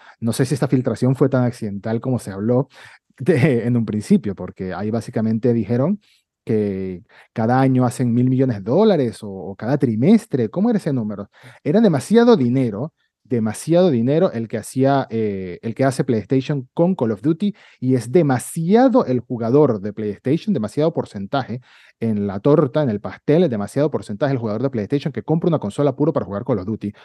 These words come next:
o más que nada Call of Duty. Y eso es el, por eso es el miedo de Sony de que, de que compren Activision Blizzard, por eso es la, la negación.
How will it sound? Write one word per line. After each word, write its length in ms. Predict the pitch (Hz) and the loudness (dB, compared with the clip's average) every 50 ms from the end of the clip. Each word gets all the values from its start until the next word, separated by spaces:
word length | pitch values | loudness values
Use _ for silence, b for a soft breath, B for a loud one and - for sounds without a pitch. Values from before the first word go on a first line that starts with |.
| B B B | B B B
o 220 | - 135 139 143 - | 4 4 4 4 4
más 340 | 135 131 135 139 147 143 - | 2 2 4 2 2 0 -2
que 120 | - 120 | -2 -2
nada 200 | 117 120 123 127 | 0 0 0 0
Call 180 | 123 120 107 87 | -2 -2 -6 -6
of 60 | 85 | -8
Duty. 280 | 92 92 - - 65 b b b b b b | -12 -14 -14 -16 -20 b b b b b b
Y 140 | - 104 104 | -8 -6 -6
eso 240 | 107 - - 151 135 | -4 0 2 4 4
es 260 | 139 151 151 - - _ - | 4 4 2 -2 -10 _ -6
el, 200 | 131 120 120 - _ _ _ | -4 -4 -4 -6 _ _ _
por 180 | - 160 139 135 | 0 2 4 6
eso 180 | 196 208 - 170 | 4 4 4 4
es 80 | 143 | 4
el 80 | 139 135 | 4 4
miedo 240 | 143 143 135 131 127 | 4 4 4 4 4
de 100 | 127 120 | 2 0
Sony 300 | - 196 175 139 139 131 | 0 2 2 2 2 0
de 120 | 127 127 | 0 -2
que, 300 | - 123 117 113 113 B B B B B B - | -4 -4 -4 -4 -6 B B B B B B -4
de 120 | 117 123 | -2 -2
que 140 | - 123 - | 0 -2 0
compren 640 | - 123 120 107 120 120 117 113 110 107 104 101 98 - | 0 0 0 2 2 2 2 0 0 0 -2 -4 -6 -8
Activision 400 | 113 110 - 113 101 - 95 95 | -8 -8 -6 -6 -8 -6 -4 0
Blizzard, 280 | 113 185 170 - 113 101 | 0 2 2 0 -2 -4
por 120 | - 113 | -4 -2
eso 120 | 117 - 165 | -2 -2 0
es 60 | 135 | 0
la, 240 | 139 127 120 107 71 | 2 2 0 0 -4
la 160 | 90 110 107 | -6 -6 -4
negación. 600 | 110 110 104 98 92 - - 202 214 151 110 - | -4 -4 -4 -6 -6 -2 2 4 4 4 2 -2